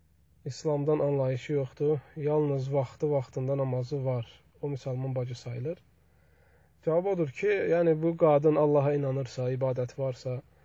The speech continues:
yəni bu qadın buna görə müsəlman sayılır təbii ki. E,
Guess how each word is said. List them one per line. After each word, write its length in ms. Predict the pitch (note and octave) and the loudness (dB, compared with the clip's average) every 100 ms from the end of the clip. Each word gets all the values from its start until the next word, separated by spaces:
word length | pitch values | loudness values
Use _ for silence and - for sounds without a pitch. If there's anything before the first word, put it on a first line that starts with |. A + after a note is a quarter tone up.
| _ _ _ _ _ | _ _ _ _ _
yəni 440 | C#3 C#3 B2+ A#2+ F3+ | -16 -12 -12 -10 -10
bu 100 | A#3 | 0
qadın 440 | G3 F3 G#3 G3+ | 2 4 2 0
buna 220 | F#3 A3 F3 | 2 2 4
görə 240 | F3 G#3 | 4 4
müsəlman 400 | F#3+ F#3 F#3 F#3 | 4 4 4 0
sayılır 340 | - D3+ D#3 D3 | 2 2 2 0
təbii 240 | B2+ C3 | -2 -4
ki. 180 | A#2+ A#2+ - _ _ _ _ - _ _ _ | -6 -12 -16 _ _ _ _ -20 _ _ _
E, 100 | - | -20